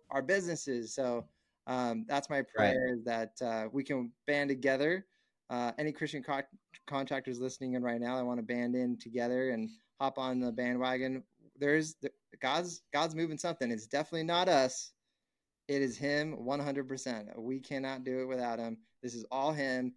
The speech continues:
Speaker 1: zero percent us. And, uh, uh,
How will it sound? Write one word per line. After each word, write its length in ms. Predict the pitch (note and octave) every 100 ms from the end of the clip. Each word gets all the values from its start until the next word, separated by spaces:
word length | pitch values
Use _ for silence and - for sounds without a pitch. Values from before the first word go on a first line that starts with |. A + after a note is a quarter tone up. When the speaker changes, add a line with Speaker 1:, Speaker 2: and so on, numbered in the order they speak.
| _ _ -
Speaker 1:
zero 260 | A#2 C#3 C#3+
percent 380 | D3 C#3 D3 C3+
us. 440 | A#2+ A#2 A#2 - - _ _ _ _
And, 380 | C3 A#2+ A2 A2
uh, 360 | A2+ A2 G#2+ G#2+ A#2 - -
uh, 120 | A#2